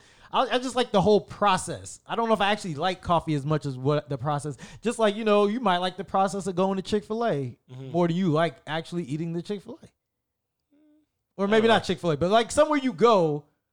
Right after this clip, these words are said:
Speaker 1: you just might have a routine where you do it.
Speaker 2: I
Speaker 1: Like,
Speaker 2: know they, well, they say, they talk about routine smokers that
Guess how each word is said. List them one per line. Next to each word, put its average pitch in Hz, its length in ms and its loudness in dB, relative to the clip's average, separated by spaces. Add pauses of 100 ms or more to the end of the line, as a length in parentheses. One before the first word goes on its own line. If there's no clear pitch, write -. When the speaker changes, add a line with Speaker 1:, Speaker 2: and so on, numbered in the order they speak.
(520)
Speaker 1:
you 220 80 -4
just 190 200 0
might 202 200 2
have 196 160 2
a 180 40 2
routine 180 500 -4
where 156 100 -4
you 160 100 -4
do 160 260 -2
it. 123 80 -4
Speaker 2:
I 160 40 -2
Speaker 1:
Like, 220 80 -2
Speaker 2:
know 240 120 4
they, 208 140 2
well, 175 200 2
they 170 120 0
say, 180 360 -4
they 151 140 -16
talk 165 140 -4
about 143 220 0
routine 160 340 -2
smokers 139 460 -2
that 107 140 -12